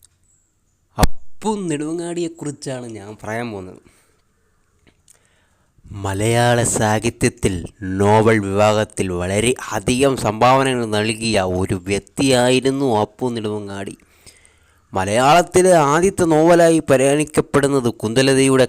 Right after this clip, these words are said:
കർത്താവ്, ദക്ഷിണ ഇന്ത്യയിലെ ആദ്യത്തെ സ്വകാര്യ ബാങ്കായ നെടുവങ്ങാടി ബാങ്കിൻ്റെ സ്ഥാപകൻ, മലബാറിലെ ആദ്യത്തെ ക്ഷീര വ്യവസായ കമ്പനിയുടെ സ്ഥാപകൻ, അച്യുതൻ ഗോഡ്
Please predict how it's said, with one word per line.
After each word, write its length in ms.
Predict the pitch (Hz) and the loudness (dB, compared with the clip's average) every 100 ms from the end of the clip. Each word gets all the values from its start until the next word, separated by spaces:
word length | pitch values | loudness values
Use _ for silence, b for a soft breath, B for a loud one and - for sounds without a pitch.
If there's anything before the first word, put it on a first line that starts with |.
| - | 0
കർത്താവ്, 480 | 101 - 131 117 104 | -6 0 0 2 0
ദക്ഷിണ 320 | 101 - 151 | -4 -4 -2
ഇന്ത്യയിലെ 640 | 147 127 131 156 139 110 | -2 -2 -2 -2 0 -2
ആദ്യത്തെ 460 | 92 101 127 147 - | -2 -4 -2 -2 -2
സ്വകാര്യ 560 | 131 117 - 135 147 156 | -2 -2 -2 0 2 2
ബാങ്കായ 640 | 143 139 131 135 123 101 - _ | 2 0 0 0 0 -2 -6 _
നെടുവങ്ങാടി 580 | 110 120 139 147 143 147 | -2 0 0 0 0 0
ബാങ്കിൻ്റെ 600 | 131 131 127 127 120 113 | 0 -2 -4 -6 -2 -4
സ്ഥാപകൻ, 560 | - 101 101 110 98 95 b b b b | -4 -4 0 0 -2 -8 b b b b
മലബാറിലെ 560 | 101 104 113 120 123 117 | -4 0 2 2 2 0
ആദ്യത്തെ 480 | 104 113 123 120 104 | 0 0 -2 -4 -6
ക്ഷീര 340 | - 113 123 | -6 -6 0
വ്യവസായ 580 | 127 120 117 110 113 113 | 2 2 2 -2 -2 -2
കമ്പനിയുടെ 580 | - 107 113 117 113 107 | -2 -4 -2 -2 -2 -2
സ്ഥാപകൻ, 600 | - 95 98 98 95 95 | -4 -4 -2 -4 -6 -8
അച്യുതൻ 580 | 101 - - 135 127 117 | -10 -6 -4 -2 -2 -4
ഗോഡ് 420 | 107 107 113 107 | -2 0 2 0